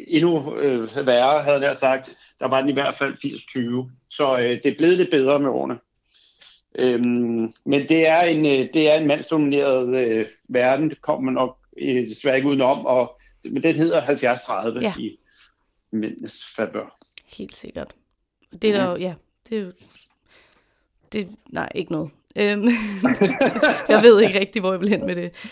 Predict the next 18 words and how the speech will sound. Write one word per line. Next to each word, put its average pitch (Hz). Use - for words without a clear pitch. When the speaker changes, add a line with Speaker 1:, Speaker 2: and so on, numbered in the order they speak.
Speaker 2:
Så -
vi -
Speaker 1:
Nej. 247
Speaker 2:
går 262
videre. 269
Til 277
koncerter 240
på 240
Copenhagen, 196
der 214
skal 208
man 214
deltage 190
i -
mosh 185
pits -
og 175
headbanging, 156